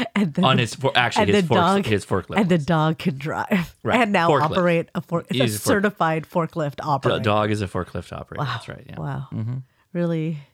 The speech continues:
Speaker 1: really moving those cases of bones, <laughs> right? Just
Speaker 2: That's right.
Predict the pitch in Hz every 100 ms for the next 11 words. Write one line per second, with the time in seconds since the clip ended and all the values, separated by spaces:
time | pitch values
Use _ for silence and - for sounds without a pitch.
0 | _ _ _ - 165 160 165 165 156 147
1 | - 185 156 156 151 135 147 127 120 120
2 | - 139 185 190 - - - - - -
3 | - - - _ 110 -